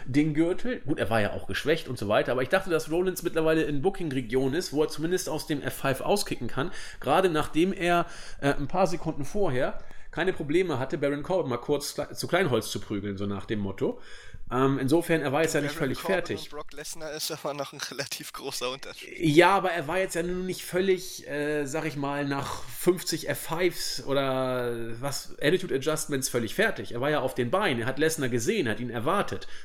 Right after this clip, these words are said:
Speaker 1: Und dann zwei Germans reichen aus, um ihn platt zu machen und einen F five, um ihm Rest zu geben. Ich dachte, er wäre auf höherem Booking-Niveau. Aber na gut, war er nicht.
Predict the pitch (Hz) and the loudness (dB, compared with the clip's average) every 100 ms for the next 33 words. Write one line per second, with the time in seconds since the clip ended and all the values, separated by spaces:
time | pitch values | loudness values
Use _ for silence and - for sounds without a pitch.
0 | - 95 113 120 - 107 98 98 101 127 | -4 0 2 2 0 0 -2 -2 2 2
1 | 143 135 120 110 113 131 120 117 110 110 | 4 2 2 -2 -2 -2 0 -2 2 0
2 | - 127 - 131 110 113 110 107 - 110 | 0 0 2 2 2 2 0 -2 -2 0
3 | 131 104 104 101 127 - - 127 117 107 | 0 0 0 4 4 6 4 6 6 6
4 | - - - - - 123 - 113 104 101 | 6 0 -6 -2 2 4 4 4 2 2
5 | - 120 95 90 - - 101 95 95 95 | 4 4 4 -2 -6 -2 -2 -2 0 0
6 | 90 143 - - - - - 180 226 247 | 2 2 2 0 0 -2 2 4 6 4
7 | 196 113 127 143 180 214 302 - | 2 0 0 0 0 0 -2 -6